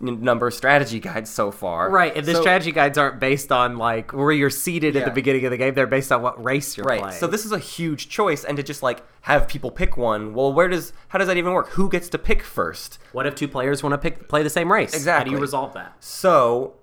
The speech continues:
Speaker 1: there are numerous methods to doing this, and our preferred one is what we just call the veto method, which is you, you can roll randomly. Highest roller gets to do this method first, but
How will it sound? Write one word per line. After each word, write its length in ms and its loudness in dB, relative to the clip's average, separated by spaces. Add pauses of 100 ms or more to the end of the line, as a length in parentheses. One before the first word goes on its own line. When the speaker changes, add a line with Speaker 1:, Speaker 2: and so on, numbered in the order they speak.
(100)
Speaker 1:
there 200 6
are 160 6
numerous 500 2
methods 640 -2
to 140 -14
doing 400 -4
this, 400 -8
and 360 -4 (140)
our 280 2
preferred 640 2
one 320 0
is 200 -6
what 120 0
we 80 0
just 220 -8
call 140 0
the 80 -2
veto 540 -2
method, 520 -4 (320)
which 320 -2
is 540 0 (100)
you, 240 -2 (160)
you 120 -4
can 180 0
roll 640 8
randomly. 680 4
Highest 400 0
roller 380 2
gets 280 0
to 140 -4
do 360 -4
this 340 -4
method 360 -4
first, 460 -4
but 340 0